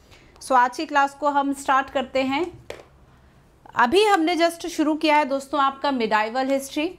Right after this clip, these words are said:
ठीक है, मध्यकालीन भारत का जो इतिहास है उसे हमने समझना शुरू किया, जो सतीश चंद्रा वाली बुक है इससे।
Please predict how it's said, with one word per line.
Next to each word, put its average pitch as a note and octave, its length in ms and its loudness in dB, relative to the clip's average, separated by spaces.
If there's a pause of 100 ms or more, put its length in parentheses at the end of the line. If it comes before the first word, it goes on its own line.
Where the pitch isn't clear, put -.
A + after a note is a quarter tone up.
(100)
ठीक A3 180 -4
है, D4 220 -4 (260)
मध्यकालीन C4+ 720 0
भारत A#3 420 0
का B3+ 100 2
जो A#3+ 120 -2
इतिहास A3+ 580 -2
है A3+ 120 -6 (160)
उसे C4 240 0
हमने C4 260 -2
समझना A3 400 -6
शुरू A#3 260 -8
किया, A#3 220 -2
जो A3+ 140 -4
सतीश B3 420 -6
चंद्रा A3 260 -4
वाली G#3+ 260 -2
बुक G#3+ 260 -6
है G3+ 160 -2
इससे। G3+ 280 -8